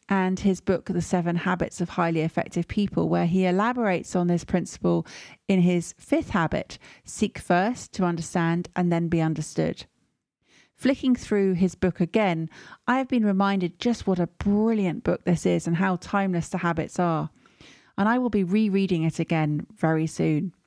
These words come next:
because you can't read it too many times. I also note how each chapter closes out with his application suggestions. Perhaps that was the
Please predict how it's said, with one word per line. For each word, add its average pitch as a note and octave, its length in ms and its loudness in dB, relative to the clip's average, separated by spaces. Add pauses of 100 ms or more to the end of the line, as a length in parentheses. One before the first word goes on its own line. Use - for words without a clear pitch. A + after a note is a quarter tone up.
(1400)
because A3 260 0
you A3+ 100 0
can't A3+ 440 0
read F#3+ 200 4
it - 180 -4
too F#3 200 2
many D#3+ 280 2
times. E3 640 -2 (1040)
I B3 80 2
also D#4 240 2
note A3 320 2
how G3 240 0
each G3+ 180 -6
chapter - 440 -2
closes G3+ 500 0
out F3 300 0
with F3 100 2
his F3 260 2
application G3 800 0
suggestions. D#3+ 800 -2 (260)
Perhaps - 400 -4
that - 160 0
was G3+ 220 -2
the F#3+ 280 0